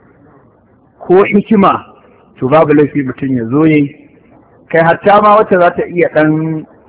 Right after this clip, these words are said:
sanya nishaɗi da ban dariya da azanci, muna so, amma ba ma son waƙoƙi na iskanci, da irin waƙoƙin shakiyanci, ba ma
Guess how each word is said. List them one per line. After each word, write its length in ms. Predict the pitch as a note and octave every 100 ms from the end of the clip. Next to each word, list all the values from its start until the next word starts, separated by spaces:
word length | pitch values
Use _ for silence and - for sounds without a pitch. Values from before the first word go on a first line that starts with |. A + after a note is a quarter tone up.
| -
sanya 300 | F3+ F3+ D#3+
nishaɗi 580 | C#3 B2+ D#3+ E3+ E3+ D#3+
da 100 | C3+
ban 240 | B2 E3+ E3+
dariya 520 | D#3+ B2+ C#3+ D3+ C#3+
da 80 | C#3+
azanci, 600 | D#3+ D#3 E3+ D#3+ - D#3 C#3 _ _ _ _ _ -
muna 320 | B2 E3 C#3+ -
so, 80 | D3
amma 240 | C3 D#3+
ba 120 | F3
ma 120 | F3 D3+
son 100 | D3+
waƙoƙi 460 | C#3 C3 B2+ B2 C3
na 80 | C3
iskanci, 640 | C3+ - C3+ C3+ - G#2 _ _ _ _ _ _ _ _ _ _
da 60 | A#2
irin 220 | D#3+ D3+
waƙoƙin 560 | C#3+ C#3+ D3+ D3+ D#3 D#3
shakiyanci, 720 | D#3 - D#3+ D#3 D#3+ - G#2+ - _ _ _
ba 160 | - C3
ma 160 | C3